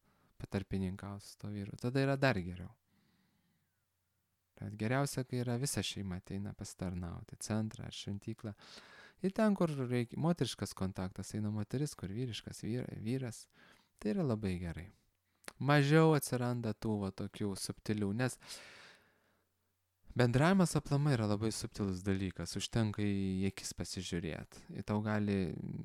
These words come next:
eit vakare tos akys, ar ryte, tau gali likt kažkoks įspūdis per akis, yra perduodamas jausmai, psichinė energija per akis išeina ir taigi, kiek yra tarnybinių romanų, tai negalvokim, kad nėra, a,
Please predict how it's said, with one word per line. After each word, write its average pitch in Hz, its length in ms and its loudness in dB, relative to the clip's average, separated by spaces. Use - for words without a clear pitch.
eit 107 260 -2
vakare 101 360 -4
tos - 280 -6
akys, 98 440 -4
ar 92 120 -4
ryte, 101 300 -4
tau 95 220 -6
gali 95 260 -2
likt 101 220 -4
kažkoks - 420 -6
įspūdis 101 400 -6
per 107 200 -4
akis, - 280 -8
yra 98 140 -2
perduodamas 98 800 -2
jausmai, 95 720 4
psichinė 104 400 0
energija 101 360 2
per 90 240 -4
akis - 320 -8
išeina 90 520 -4
ir 107 300 -8
taigi, 117 240 0
kiek - 340 -2
yra 101 160 2
tarnybinių 90 640 0
romanų, 82 480 0
tai 85 140 -2
negalvokim, 95 580 -4
kad 92 240 -6
nėra, 92 400 2
a, 90 60 -8